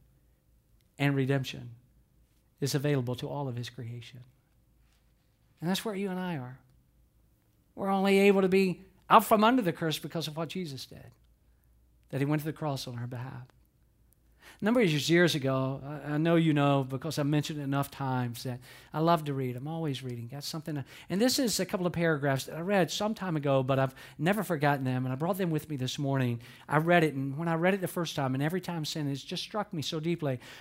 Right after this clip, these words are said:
When Jesus was on the cross paying for our sins, the skeptics standing around mocked and taunted him, saying, and you've read the Bible, you've seen this, "If you're the Son of God, save yourself. Come down from the cross." And of course, this writer said Jesus ignored them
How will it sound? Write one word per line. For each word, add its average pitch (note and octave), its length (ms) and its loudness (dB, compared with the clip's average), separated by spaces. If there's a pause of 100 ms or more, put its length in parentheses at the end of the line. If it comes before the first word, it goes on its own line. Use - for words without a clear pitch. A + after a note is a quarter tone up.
When D3 120 -2
Jesus C#4 480 2
was G3 140 -2
on F#3 100 2
the E3+ 80 0
cross D#3+ 380 0
paying G3 340 -2
for E3+ 140 -2
our D#3 100 2
sins, D3 440 0
the B2+ 100 -4
skeptics G3+ 560 2
standing E3+ 380 0
around D3 260 2
mocked D#3 560 4 (200)
and C#3 200 -2
taunted D#3+ 400 0
him, C3+ 160 0
saying, E3+ 580 2 (220)
and C#3 80 0
you've D#3 160 2
read F#3 160 6
the E3+ 80 0
Bible, E3 280 4
you've C#3 200 0
seen E3+ 180 0
this, D3 200 2
"If F3+ 120 4
you're E4 200 10
the C#4 100 8
Son C4 300 4
of G3+ 140 6
God, G3+ 360 10 (200)
save C#4 540 4
yourself. G3+ 520 6
Come F#3+ 240 2
down C4 340 6
from G#3 160 -2
the F3 80 0
cross." C#3 640 0 (600)
And C3+ 120 -2
of C3+ 80 -2
course, E3+ 240 0
this D3+ 240 -8
writer D3+ 220 0
said D3+ 220 -4
Jesus F#3+ 380 -2
ignored D#3+ 380 -4
them B2+ 240 -6